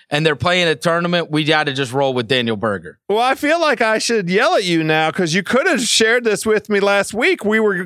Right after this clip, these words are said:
Speaker 2: on the, the, the text communicator with each other. "Hey, who are we gonna play? Who are we looking at? Who do we like?" Neither one of us put Berger in the mix,
Speaker 1: No.
Speaker 2: even though,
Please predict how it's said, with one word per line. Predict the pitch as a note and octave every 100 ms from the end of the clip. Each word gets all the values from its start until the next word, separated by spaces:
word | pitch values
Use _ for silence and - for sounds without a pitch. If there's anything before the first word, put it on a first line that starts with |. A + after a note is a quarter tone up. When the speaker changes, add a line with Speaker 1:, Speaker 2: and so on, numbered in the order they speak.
| F3+
Speaker 2:
on | G#3 D4 C#4+
the, | G3 - -
the, | G3+ E3
the | - F3+
text | - C4+ -
communicator | - G#3+ G#3 F3+ G3+ F#3
with | F3+ D#3+
each | F#3 F#3
other. | F3+ F#3+
"Hey, | C3+ D#3 F#3+
who | D3
are | C#3+ C3+
we | E3+ F#3
gonna | G3 F#3
play? | - F3 F#3+ G3 F#3
Who | D#3
are |
we | F3+ G3
looking | F3+ F3+ F#3+
at? | F#3+ F3+
Who | D3
do | F3
we | F#3+
like?" | F3+ F3 F#3+ - - _ _
Neither | D3+ B3+ C4
one | G#3+ B3 D4
of | A#3+
us | E3
put | - G3+ D3
Berger | F#3 G3 F#3+
in | F3
the |
mix, | G3 G#3 C3+
Speaker 1:
No. |
Speaker 2:
even | F3 D#4 C4 A3
though, | A3+ A3+ F#3+ D#3+